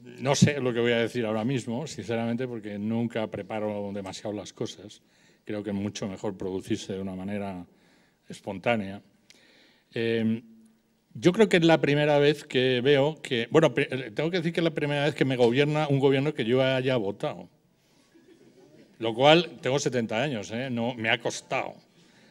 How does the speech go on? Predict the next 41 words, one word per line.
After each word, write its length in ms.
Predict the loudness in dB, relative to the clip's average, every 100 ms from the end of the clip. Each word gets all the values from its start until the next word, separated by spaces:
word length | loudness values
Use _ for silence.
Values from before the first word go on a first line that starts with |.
| _
¿eh? 160 | -6 -4
Pero 160 | 2 6
bueno, 240 | 6 6
todo 320 | 2 6 8
llega 380 | 8 8 6 4
en 100 | -4
la 100 | -6
vida, 380 | -6 -10 -10 -10
¿eh? 60 | -10
Lo 120 | -8
digo 220 | -6 -6
por 160 | -8 -12
si 100 | -10
algo, 300 | -10 -8 -10 -14 -6 2
alguien 260 | 2 4
tiene 160 | 2 2
expectativas 800 | 0 -6 -8 -8 -6 -4 -4 0
de 160 | 0
que 80 | 0
algún 260 | -2 0 0
día 280 | 0 0 -4 -16 -20 _
vean 220 | 2 2
cumplidos 460 | 2 -6 -4 -2 -2
sus 200 | -6 -6
deseos, 460 | -6 -6 -6 -6 -2
y 40 |
de 80 | -4
eso 160 | -2
voy 120 | -2 -2
a 60 |
hablar. 240 | -2 -2 -6 -14 -20 -20 -20 -20 -14 -2
Eh, 880 | 2 4 2 2 0 -2 -2 -2 -2
eh, 100 | -4
llega 200 | -2 0
un 80 | 0
momento 240 | 0 -4
que 60 | -6
ocurre, 380 | -4 -6 -6 -12 -14
o 60 |
sea, 360 | -6 -4 -4 -6 -14 -10
¿eh? 140 | -10